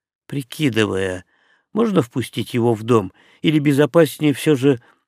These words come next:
оставить за порогом. Затем, строго взглянув на резво отпрянувших прохожих, посторонилась давай ему дорогу. «Спасибо», —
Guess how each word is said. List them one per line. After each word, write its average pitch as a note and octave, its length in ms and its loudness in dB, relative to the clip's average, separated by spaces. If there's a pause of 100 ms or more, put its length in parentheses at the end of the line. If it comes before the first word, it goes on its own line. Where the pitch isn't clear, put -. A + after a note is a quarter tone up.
(120)
оставить B2+ 480 0
за C#3 120 2
порогом. F#2 580 0 (640)
Затем, D#3 340 2
строго E3 440 4
взглянув D3 720 2 (480)
на C#3 200 4
резво A#2+ 540 2 (200)
отпрянувших B2 920 0
прохожих, C#3+ 600 -2 (400)
посторонилась C3 920 -2 (420)
давай A2 340 0
ему G2 340 -6
дорогу. F#2 500 -8 (880)
«Спасибо», — G2 680 -6